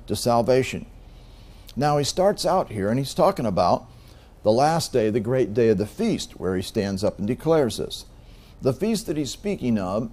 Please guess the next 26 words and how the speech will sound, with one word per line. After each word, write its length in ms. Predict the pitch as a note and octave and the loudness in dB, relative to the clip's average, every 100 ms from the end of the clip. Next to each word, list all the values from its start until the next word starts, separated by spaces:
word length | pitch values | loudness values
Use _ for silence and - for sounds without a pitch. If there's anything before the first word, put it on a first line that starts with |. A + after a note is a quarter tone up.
| - | -6
is 200 | C#3+ - | -6 -6
the 100 | C#3 | -6
Feast 420 | - D3+ D3 - - | 0 0 0 -6 -4
of 180 | C#3+ - | -2 0
Tabernacles. 920 | - B2+ C#3 A#2+ A#2 A2+ F#2+ C2+ - - - - - - - - - - | -2 0 2 2 2 0 0 -2 -4 -12 -18 -20 -20 -20 -20 -20 -8 -2
And 220 | C3+ C3 | 0 0
he's 160 | C#3 | 0
saying, 480 | - F3+ F3 C3 D#3+ - - - - - | 2 2 2 2 0 -4 -12 -20 -20 -20
"If 60 | - | -4
any 160 | A#2+ D3 | 0 2
man 300 | D#3 D#3+ D#3 | 2 2 2
thirst," 480 | G3+ F3 D3 - - - - - - - - - | 4 4 2 -4 -16 -20 -20 -20 -20 -20 -20 -12
the 80 | F#2+ | -10
King 300 | - D#3 F#3+ | -4 0 2
James 380 | E3 F3+ D3 - | 2 2 0 2
says, 240 | G#2+ G2 | 0 0
"Come 280 | - C3+ D#3+ | 0 2 4
unto 240 | D#3+ D3+ | 4 2
me." 380 | E3 D#3+ G#2 C#3+ C#3 - - - - - - - - | 2 2 0 -2 -8 -14 -14 -14 -20 -20 -20 -20 -10
But 120 | - D2 | -6 0
really 380 | G2+ F#3 B2+ | 8 10 10
what 220 | G#2 G#2+ - | 6 4 4
this 200 | B2 A2+ | 2 2
is 160 | G#2+ | -2
saying 440 | - E3 C#3 G#2+ F#2 | 2 4 4 2 0
is, 320 | F2+ G2+ | 0 -2